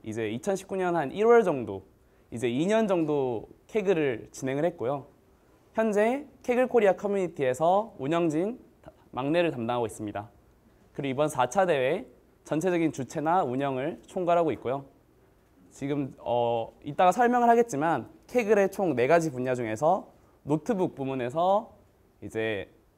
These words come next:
전체 백 위 정도를 하고 있고 국내에서는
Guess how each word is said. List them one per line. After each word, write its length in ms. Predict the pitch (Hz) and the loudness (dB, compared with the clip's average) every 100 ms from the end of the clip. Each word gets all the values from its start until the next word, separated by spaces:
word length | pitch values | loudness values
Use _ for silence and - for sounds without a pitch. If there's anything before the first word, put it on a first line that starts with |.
| _ _ _ | _ _ _
전체 400 | - 147 160 151 | -4 -2 0 0
백 200 | 156 139 135 | 2 -2 -2
위 260 | 185 262 - _ _ _ _ | -4 -6 -16 _ _ _ _
정도를 340 | - 135 131 160 | -8 -2 2 4
하고 140 | 156 | 4
있고 320 | - 156 180 | 2 2 2
국내에서는 960 | 185 147 160 170 160 143 139 165 196 233 | 2 -2 -2 -2 -4 -4 -4 -4 -4 -6